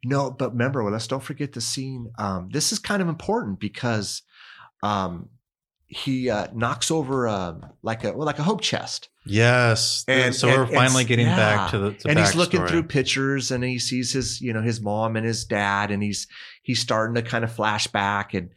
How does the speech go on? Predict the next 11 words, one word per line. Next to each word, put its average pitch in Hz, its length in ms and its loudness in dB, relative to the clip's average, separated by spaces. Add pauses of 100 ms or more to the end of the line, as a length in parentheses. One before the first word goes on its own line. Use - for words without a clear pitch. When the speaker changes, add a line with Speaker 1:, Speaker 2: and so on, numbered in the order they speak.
(400)
Speaker 1:
and, 92 460 2
uh, 85 360 -2 (180)
you 113 160 -2
know, 98 80 0
remember 95 440 0
some 104 200 -4
stuff. 95 480 -2
And 101 140 -2
then, 95 240 0 (500)
um, 90 400 0
he, 110 280 -4